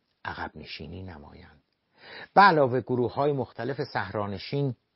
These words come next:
می‌توانستند به همراه قبایل و دستجات بزرگتر به راه بیفتند و جدای از آن که در امنیت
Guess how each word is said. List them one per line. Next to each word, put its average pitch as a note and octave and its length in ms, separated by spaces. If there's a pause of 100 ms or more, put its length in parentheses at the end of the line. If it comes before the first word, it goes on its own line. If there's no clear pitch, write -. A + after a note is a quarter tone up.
(220)
می‌توانستند A2 1080
به F#2 80
همراه F#2+ 500
قبایل F#2 720 (420)
و A2+ 80
دستجات G2+ 720
بزرگتر F#2 760
به E2 160
راه F2 360
بیفتند E2 580 (480)
و B2 100
جدای D#3+ 560
از A#2+ 140
آن C#3+ 160
که C#3 120
در A#2 300
امنیت A2 560